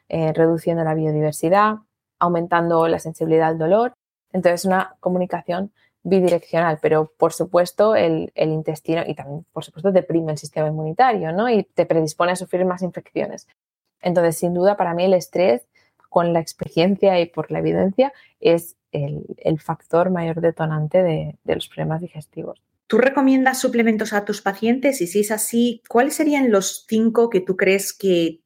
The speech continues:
Speaker 2: casi todo el mundo puede beneficiarse de usarlos?
Speaker 1: Mira, pues los pacientes con problemas digestivos, quizá les podría decir, eh, enzimas digestivas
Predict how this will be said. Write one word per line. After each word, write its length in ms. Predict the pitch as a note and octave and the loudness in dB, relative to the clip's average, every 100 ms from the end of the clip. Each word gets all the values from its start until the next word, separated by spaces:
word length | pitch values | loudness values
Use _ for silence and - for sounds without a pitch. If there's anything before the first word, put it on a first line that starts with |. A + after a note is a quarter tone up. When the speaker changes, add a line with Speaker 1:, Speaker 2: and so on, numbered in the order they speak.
| _ _ | _ _
Speaker 2:
casi 320 | - G3 - - | -8 -6 -6 -2
todo 160 | G3+ | 2
el 100 | G3 | 4
mundo 400 | F#3 F#3 F3+ E3+ | 4 4 2 0
puede 260 | E3+ D#3+ D#3+ | 0 2 2
beneficiarse 680 | D#3 D#3 D#3 D#3 D#3 D3+ D3+ | 0 -4 -6 -4 -4 -2 -2
de 60 | |
usarlos? 640 | C#3+ - - - - - - _ _ _ | -2 -4 -8 -8 -12 -18 -20 _ _ _
Speaker 1:
Mira, 300 | F#3+ F3 D#3 | 2 2 4
pues 180 | F#3+ F#3 | 2 2
los 200 | G3 F#3+ | 0 0
pacientes 480 | F#3+ F#3 G3 A3 G#3+ | -2 0 0 0 0
con 500 | A#3+ A#3 A#3 A#3 A#3 | 0 2 4 2 0
problemas 480 | A#3 A3+ A3 G#3+ G#3 | 2 2 4 2 0
digestivos, 680 | G#3 G3+ - A#3 C4+ F4+ - _ _ | -2 -4 -4 2 2 0 -8 _ _
quizá 280 | - - F#3+ | -16 0 2
les 200 | G3+ G#3 | 2 0
podría 400 | G3+ F#3+ F#3+ F#3+ | 0 2 2 0
decir, 600 | F#3 - G3+ G3 G3 F#3+ _ | -2 -6 -4 0 0 -2 _
eh, 300 | E3+ F3 - | -12 -12 -4
enzimas 420 | E3+ E3+ F#3+ F3+ E3+ | -2 0 0 0 -4
digestivas 540 | D#3 D3 - G3+ D#4+ | -10 -10 0 2 2